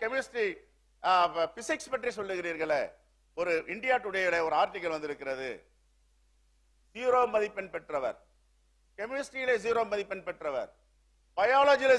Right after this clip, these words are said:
ஜீரோ மதிப்பெண் பெற்றவர் எப்படி நீட்டில எம் பி பி எஸ் மருத்துவராக தேர்வு பெற்றார்? எப்படி தேர்வு பெற முடியும்? இதுதான் நீட்ல பிரச்சனை. டாக்டர் ஏ கே ராஜன் கமிட்டி சொல்லுகிறது,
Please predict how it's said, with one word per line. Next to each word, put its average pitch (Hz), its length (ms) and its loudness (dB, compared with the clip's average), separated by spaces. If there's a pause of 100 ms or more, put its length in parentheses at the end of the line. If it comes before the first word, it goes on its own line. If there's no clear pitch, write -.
ஜீரோ 240 220 4
மதிப்பெண் 214 400 -2
பெற்றவர் 160 440 -4 (1900)
எப்படி 196 440 -10
நீட்டில 180 520 -6 (160)
எம் 165 160 -6
பி 208 100 -12
பி 180 200 -14
எஸ் 175 220 -4
மருத்துவராக 170 680 -2
தேர்வு 160 320 -6
பெற்றார்? 127 500 -4 (1000)
எப்படி 262 260 -4
தேர்வு 285 260 6
பெற 285 160 4
முடியும்? 269 360 -2
இதுதான் 277 380 6
நீட்ல 285 260 2
பிரச்சனை. 277 460 -2
டாக்டர் 262 320 0
ஏ 269 80 2
கே 285 120 2
ராஜன் 269 260 -2
கமிட்டி 254 260 -6
சொல்லுகிறது, 233 520 -4